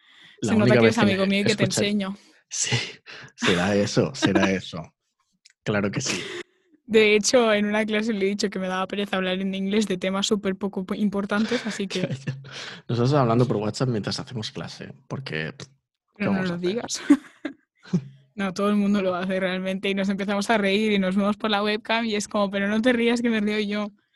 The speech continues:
Speaker 1: Ya, es
Speaker 2: Y
Speaker 1: brutal.
Speaker 2: realmente el profe se la pela si te ríes o no, porque total,
Speaker 1: Ya, porque está
Speaker 2: está en
Speaker 1: su
Speaker 2: su puta
Speaker 1: rollo.
Speaker 2: casa, si quiere te cierra la sesión y se va a dormir. <laughs> O sea,
Speaker 1: Anda, toma por
Speaker 2: ¿sabes?
Speaker 1: culo.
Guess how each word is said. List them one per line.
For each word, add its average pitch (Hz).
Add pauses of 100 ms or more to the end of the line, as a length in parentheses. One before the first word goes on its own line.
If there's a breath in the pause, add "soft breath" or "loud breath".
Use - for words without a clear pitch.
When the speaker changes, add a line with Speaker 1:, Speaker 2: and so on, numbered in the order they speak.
(400 soft breath)
Speaker 1:
Ya, 85
es 82
Speaker 2:
Y -
Speaker 1:
brutal. 196
Speaker 2:
realmente 214
el 220
profe 214
se 233
la 190
pela 202
si 196
te 196
ríes 190
o 202
no, 196
porque 185
total, 190
Speaker 1:
Ya, 214
porque 214
está -
Speaker 2:
está 147
en 208
Speaker 1:
su 202
Speaker 2:
su 208
puta 233
Speaker 1:
rollo. 202
Speaker 2:
casa, 226
si 233
quiere 214
te 226
cierra 214
la 220
sesión 202
y 214
se 196
va 190
a 190
dormir. 190
<laughs> -
O -
sea, 202
Speaker 1:
Anda, 127
toma 135
por 131
Speaker 2:
¿sabes? 123
Speaker 1:
culo. 123